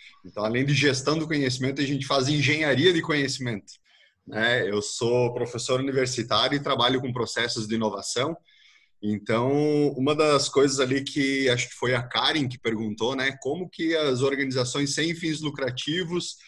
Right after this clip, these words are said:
podem fazer uso do conhecimento, né? Enfim, eu gostaria de contribuir,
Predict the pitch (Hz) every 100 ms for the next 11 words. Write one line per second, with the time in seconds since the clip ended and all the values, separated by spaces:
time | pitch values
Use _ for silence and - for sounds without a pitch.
0 | - - - 127 139 156 151 156 156 156
1 | 151 151 143 139 135 127 113 107 117 110
2 | 139 127 170 160 127 127 127 123 104 113
3 | 147 135 - 101 123 117 - 107 85 -
4 | 104 113 123 135 151 185 - 180 156 135
5 | 127 170